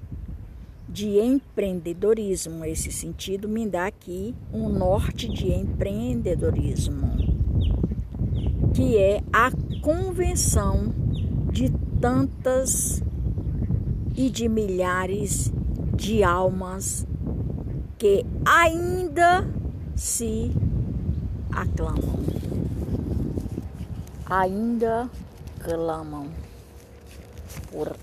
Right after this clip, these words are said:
aprendizado, ainda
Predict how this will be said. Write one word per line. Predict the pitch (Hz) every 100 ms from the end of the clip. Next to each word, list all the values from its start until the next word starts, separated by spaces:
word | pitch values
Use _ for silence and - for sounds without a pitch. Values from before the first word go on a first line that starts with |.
| -
aprendizado, | - 143 - - 160 160 151 131 120 113 - - - - - - - - - - - - - - - - - - - - - - - - - -
ainda | 208 220 254 277 226 254